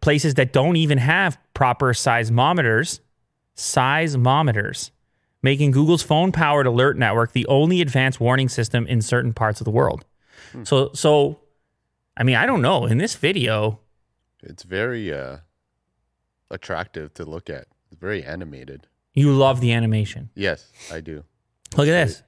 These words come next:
Speaker 1: Tells you what to do in a case of an earthquake. Shows the animals they don't like the earthquake either.
Speaker 2: Oh, cool.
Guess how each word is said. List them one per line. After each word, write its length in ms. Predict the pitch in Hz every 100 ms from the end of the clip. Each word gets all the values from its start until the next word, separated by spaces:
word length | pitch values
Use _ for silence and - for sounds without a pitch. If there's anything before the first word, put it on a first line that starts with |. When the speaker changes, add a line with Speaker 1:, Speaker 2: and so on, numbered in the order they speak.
| _
Speaker 1:
Tells 200 | 131 131
you 80 | 143
what 120 | 156
to 100 | 160
do 240 | 117 127 143
in 100 | 135
a 40 |
case 260 | - 139 139
of 60 |
an 100 | 147
earthquake. 480 | 123 101 - 110 147 _
Shows 280 | - 131 131
the 140 | 151 113
animals 320 | 107 117 120
they 100 | 127
don't 100 | 131
like 160 | 135
the 120 | 143 139
earthquake 380 | 143 160 151 165
either. 280 | 160 - - _ _ _ _ _ _ _ _ _ _ _ _ _ _ _ _
Speaker 2:
Oh, 80 | 151 160 _ _ _ _ _ _ _ _ _ _
cool. 280 | _ 127 180